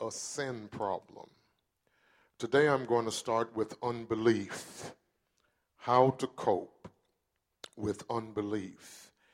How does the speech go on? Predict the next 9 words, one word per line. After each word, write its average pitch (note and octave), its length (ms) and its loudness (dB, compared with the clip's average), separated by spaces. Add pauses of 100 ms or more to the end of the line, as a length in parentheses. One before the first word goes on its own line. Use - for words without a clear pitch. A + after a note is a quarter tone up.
(580)
Now, C3 400 4 (160)
the B2 80 2
series C#3 800 0
scripture A#2 760 -2
is A#2 240 -4
in A#2 140 -4
Second B2+ 400 -2
Corinthians A2+ 580 -4
nine, G2+ 480 -6